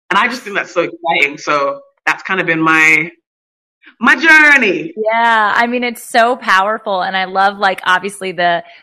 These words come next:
Speaker 2: the end there, the, the dovetail of that is the knowing that
Speaker 1: Mm.
Speaker 2: it's all faith-based, right? And so for
Speaker 1: Mm-hmm.
Speaker 2: God to open that door and say, "You're gonna have not only an opportunity that I'm opening in the lane that you want to do it, but also to do it and glorify my name,"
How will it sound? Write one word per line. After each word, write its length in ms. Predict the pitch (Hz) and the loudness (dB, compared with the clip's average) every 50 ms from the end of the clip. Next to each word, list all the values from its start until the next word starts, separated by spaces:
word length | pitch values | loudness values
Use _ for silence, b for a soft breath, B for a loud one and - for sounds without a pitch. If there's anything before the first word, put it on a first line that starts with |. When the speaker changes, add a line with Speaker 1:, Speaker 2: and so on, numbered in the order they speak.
| _ _ | _ _
Speaker 2:
the 220 | 220 214 202 - - | -2 -2 -2 -2 -2
end 380 | - 202 202 214 214 214 208 185 | -2 -2 -2 -2 -2 -4 -4 -4
there, 320 | 165 175 165 165 165 165 151 | -4 -2 -2 0 0 -2 0
the, 220 | 160 170 165 160 - | 0 0 0 0 -2
the 80 | 175 | -6
dovetail 520 | 170 170 185 180 190 190 - 226 190 180 175 | -2 2 2 2 2 2 0 0 2 2 2
of 120 | 165 147 | 0 2
that 280 | 180 165 160 160 151 - | 2 2 4 2 2 0
is 160 | - 170 160 - | -2 -6 -4 -4
the 120 | - 185 | -6 -2
knowing 340 | 180 175 175 175 180 175 170 | 0 0 0 0 0 -2 -2
that 120 | 170 165 | 0 0
Speaker 1:
Mm. 80 | 170 165 | 2 0
Speaker 2:
it's 180 | 156 151 - - - | 0 -2 -6 -4 0
all 360 | - 175 180 185 180 175 180 - | 2 4 4 4 4 2 -2 -4
faith-based, 680 | 165 165 165 160 _ - 170 156 139 151 - - - | -4 -4 -4 -6 _ -4 -2 -2 -4 -6 -12 -10 -6
right? 280 | 151 147 147 165 175 - - | -2 0 0 0 0 -2 -4
And 160 | 170 165 160 | -4 -4 -4
so 360 | - 175 165 165 160 156 151 b b b b - | -2 0 2 2 2 0 -2 b b b b -2
for 100 | 185 190 | -2 0
Speaker 1:
Mm-hmm. 40 | 214 | 2
Speaker 2:
God 240 | 196 180 185 190 185 | 2 2 2 2 0
to 120 | 185 - - | -4 -6 -6
open 260 | 170 185 190 202 180 | -6 -8 -8 -8 -8
that 200 | 175 160 151 - | -6 -8 -8 -8
door 320 | 156 175 180 185 180 170 160 | -6 -4 -2 -2 -2 -2 -2
and 200 | 160 160 160 - | -4 -8 -10 -8
say, 280 | 175 156 151 156 160 | -6 -4 -4 -4 -6
"You're 360 | 160 156 160 170 175 170 175 | -8 -10 -6 -4 -4 -2 -2
gonna 160 | 175 190 175 170 | -2 -2 0 2
have 180 | 165 160 160 | 0 0 0
not 220 | 170 165 160 - - | -2 -2 -4 -2 -4
only 320 | - 180 190 190 185 180 170 | -4 -4 -4 -4 -6 -6 -6
an 100 | 170 160 | -6 -4
opportunity 680 | - - 160 160 - - 165 - - 170 165 165 165 | -2 -2 -2 0 0 -4 -6 -6 -6 -6 -4 -4 -2
that 200 | 156 160 160 156 | 0 2 2 2
I'm 100 | 156 160 - - | 0 -2 -2 -2
opening 580 | 170 165 165 - 180 165 165 160 156 160 160 b b b b b | -2 -2 -2 -2 -2 -2 -2 -2 -4 -6 -8 b b b b b
in 260 | - 220 226 240 233 226 | 2 4 4 4 4 2
the 100 | 214 196 | 0 0
lane 280 | 185 180 185 180 180 | 0 -2 -2 -2 -4
that 120 | 180 165 - | -6 -6 -4
you 180 | 170 165 170 | -4 -4 -2
want 300 | 170 170 170 165 - - | 0 2 2 2 0 -2
to 120 | - - 165 | -4 -8 -6
do 260 | 147 156 175 180 180 | -4 -2 0 2 2
it, 180 | 165 160 - | 2 2 0
but 160 | - 175 165 - | 0 -2 -2 0
also 480 | - 180 175 196 185 - 190 170 170 175 | 0 2 2 0 0 0 0 0 0 0
to 160 | 170 - 185 | -2 -4 -4
do 160 | 151 175 170 | -2 0 0
it 100 | 165 - | 0 0
and 100 | - 165 | -2 -4
glorify 400 | 156 156 160 160 156 - 156 147 | -4 -2 -2 -2 0 0 -2 -2
my 140 | 147 151 151 | -2 -4 -10
name," 320 | - - 113 110 - - | -12 -12 -14 -16 -16 -18